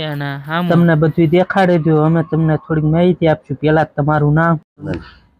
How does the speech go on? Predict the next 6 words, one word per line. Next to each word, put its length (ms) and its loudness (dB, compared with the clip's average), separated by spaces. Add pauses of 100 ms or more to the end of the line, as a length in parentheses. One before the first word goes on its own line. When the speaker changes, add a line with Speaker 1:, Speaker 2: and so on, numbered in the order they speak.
(220)
Speaker 2:
રમેશભાઈ, 600 2 (720)
અહીંયા 360 0
કણે 180 2 (220)
માતાજી 560 0
રહે 100 2 (180)
એ 40 0